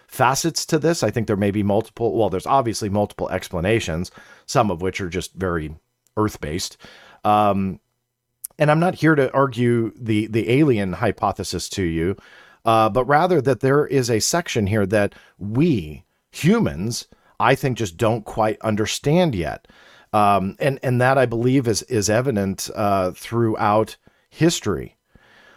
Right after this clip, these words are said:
But when you get to the investigations, like, again, Project Blue Book, you see how that played out. You juxtapose that with how this is playing out. All of a sudden, you start to see things really unfolding in the exact same way.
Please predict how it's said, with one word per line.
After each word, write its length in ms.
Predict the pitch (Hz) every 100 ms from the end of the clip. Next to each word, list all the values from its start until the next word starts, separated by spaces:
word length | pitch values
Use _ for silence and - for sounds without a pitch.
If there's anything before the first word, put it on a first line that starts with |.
| _ -
But 240 | 117 139
when 140 | 139
you 100 | 139
get 260 | 127 165 180
to 140 | -
the 160 | 135 127
investigations, 1000 | 120 123 120 117 104 135 185 - 107 82
like, 260 | 95 113 117
again, 400 | 87 135 127 92
Project 460 | 117 101 95 82
Blue 200 | 131 175
Book, 220 | 165 87
you 80 | 104
see 160 | - 113
how 140 | 110
that 220 | 98 90
played 280 | - 101 87
out. 380 | 117 113 80 - - _ _ -
You 160 | 131
juxtapose 680 | 123 151 - 147 - 127 104
that 240 | 117 117
with 100 | 107
how 160 | 104 95
this 380 | 82 104 196 -
is 140 | -
playing 420 | - 104 92 80
out. 280 | 78 80 104 - - _
All 240 | 120 151 185
of 80 |
a 60 | 147
sudden, 560 | - 185 185 95 82 - - -
you 140 | 131
start 300 | - 156 165
to 80 | 131
see 260 | - 170
things 320 | 175 135 110 82
really 460 | 98 139 185 190
unfolding 920 | 147 143 127 - 165 170 104 82 101 - - - - _
in 140 | 139
the 120 | 139 143
exact 500 | 104 110 120 127 -
same 320 | 123 104 107
way. 380 | 143 113 -